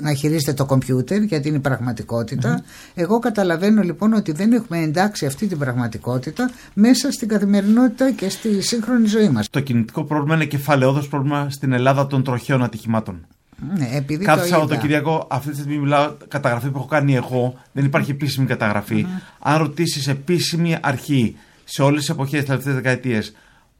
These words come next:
Speaker 3: πόσοι, α, πόσα θύματα των τροχαίων ατυχημάτων κατέληξαν σε, σε αναπηρικό αμαξίδιο, έχουν άλλου είδους κινητικό πρόβλημα, δεν μπορούν να σου απαντήσουν. Δεν χρειάζεται να κάνει κανείς επίσημη καταγραφή για να,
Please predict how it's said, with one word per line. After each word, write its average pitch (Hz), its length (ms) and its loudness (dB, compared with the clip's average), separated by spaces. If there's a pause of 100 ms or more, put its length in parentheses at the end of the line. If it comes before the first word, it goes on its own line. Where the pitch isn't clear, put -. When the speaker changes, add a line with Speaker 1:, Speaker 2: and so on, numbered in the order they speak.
(120)
Speaker 3:
πόσοι, 165 720 2 (280)
α, 120 300 4 (280)
πόσα 156 240 -2
θύματα 165 420 0
των 135 140 0
τροχαίων 117 280 -4
ατυχημάτων 139 500 -4
κατέληξαν 135 540 -2
σε, 131 320 -2
σε 120 160 -8
αναπηρικό 110 360 -4
αμαξίδιο, 127 480 0
έχουν 131 220 0
άλλου 131 200 2
είδους 127 200 -2
κινητικό 117 400 -4
πρόβλημα, 117 600 -2
δεν 143 140 0
μπορούν 139 160 4
να 135 80 4
σου 120 80 -4
απαντήσουν. 104 580 -6 (640)
Δεν 147 240 -12
χρειάζεται 117 640 0 (240)
να 113 320 -4
κάνει 117 260 0
κανείς 113 200 -2
επίσημη 117 320 -6
καταγραφή 113 400 0
για 151 160 0
να, 131 300 2